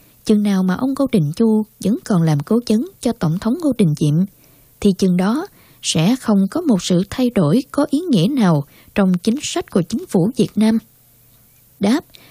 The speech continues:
ngoài những lời nói tổng quát đã từng được đưa ra, tôi cho rằng một vấn đề như vậy nên được để cho đại sứ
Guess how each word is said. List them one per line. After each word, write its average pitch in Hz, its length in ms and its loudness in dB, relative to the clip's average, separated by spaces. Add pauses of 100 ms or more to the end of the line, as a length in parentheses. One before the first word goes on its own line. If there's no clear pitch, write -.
(180)
ngoài 214 140 4
những 185 240 0
lời 208 160 2
nói 202 300 -2 (100)
tổng 160 260 0
quát 269 280 -2 (340)
đã 233 180 0
từng 190 240 4
được 170 240 0
đưa 240 200 2
ra, 220 240 0 (680)
tôi 196 160 2
cho 247 200 -4
rằng 156 260 0 (300)
một 208 80 2 (100)
vấn 247 180 0
đề 214 200 0
như 262 180 -2
vậy 165 300 0 (100)
nên 202 200 2
được 156 240 0
để 214 340 -2
cho 233 120 0
đại 165 180 0
sứ 220 240 0